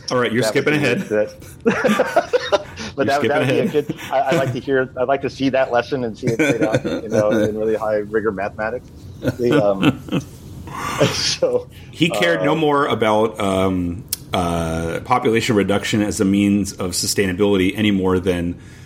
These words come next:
Speaker 1: others care about, uh, um, you know, immigration
Speaker 2: Clean coal.
Speaker 1: and
Speaker 2: Clean
Speaker 1: clean,
Speaker 2: coal. <laughs>
Speaker 1: clean coal and, yes, it's a lot of rhetoric to rationalize something else that you're doing. But okay. All right. Well, anyway, so
Speaker 2: But I will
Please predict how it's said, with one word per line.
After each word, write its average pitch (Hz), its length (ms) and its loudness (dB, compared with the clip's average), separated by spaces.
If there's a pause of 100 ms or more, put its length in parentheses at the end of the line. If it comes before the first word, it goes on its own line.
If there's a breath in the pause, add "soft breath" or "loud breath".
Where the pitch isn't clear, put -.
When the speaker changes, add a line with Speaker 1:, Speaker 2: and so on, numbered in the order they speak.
(240 loud breath)
Speaker 1:
others 98 380 2
care 95 420 2
about, 85 680 -2 (120)
uh, 80 460 0 (580 loud breath)
um, 87 380 4
you 101 60 4
know, 80 280 0 (640)
immigration 104 560 2
Speaker 2:
Clean 123 120 0
coal. 127 420 0
Speaker 1:
and 98 360 2
Speaker 2:
Clean 160 120 2
Speaker 1:
clean, 117 400 2
Speaker 2:
coal. - 100 0
<laughs> - 160 -2
Speaker 1:
clean 117 400 0
coal 101 600 0 (100)
and, 87 440 -4 (640 loud breath)
yes, - 600 -2
it's 110 140 0
a 120 60 -2
lot 110 200 -2
of 123 80 -2
rhetoric 110 340 -2
to 117 80 -2
rationalize 95 720 0 (200)
something 98 280 -2
else 87 160 -2
that 110 80 -10
you're 98 100 -6
doing. 85 260 -4
But 117 140 2
okay. - 220 0 (320 loud breath)
All 156 80 4
right. 175 120 0
Well, 151 100 0
anyway, 139 200 2
so 170 100 0
Speaker 2:
But 143 60 2
I 131 40 2
will 156 60 -2